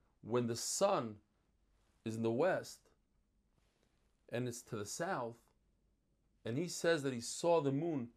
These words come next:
to the north of it, that's impossible. Or in the summer, when the sun is northwest, and he says he saw the moon to the south,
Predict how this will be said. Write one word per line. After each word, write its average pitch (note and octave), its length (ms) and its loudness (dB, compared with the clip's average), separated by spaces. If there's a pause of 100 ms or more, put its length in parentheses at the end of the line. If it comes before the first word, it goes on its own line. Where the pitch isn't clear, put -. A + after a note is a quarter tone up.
(100)
to G#2 60 -12
the G#2 100 0
north G#3 320 4
of C3+ 160 0
it, A2+ 140 2 (280)
that's G#2 220 -8
impossible. A#2 760 -8
Or F#3 440 8 (720)
in C3 80 0
the B2 100 0
summer, G3 460 2
when B2+ 240 0
the B2+ 80 0
sun F#3+ 420 0
is C3+ 300 -2 (840)
northwest, - 2000 0 (420)
and B2+ 120 -2
he C3+ 80 0
says E3+ 240 0
he D3+ 80 -4
saw E3+ 320 2
the C3+ 280 4
moon D3 340 0
to - 100 -8
the F3 100 0
south, G3 460 2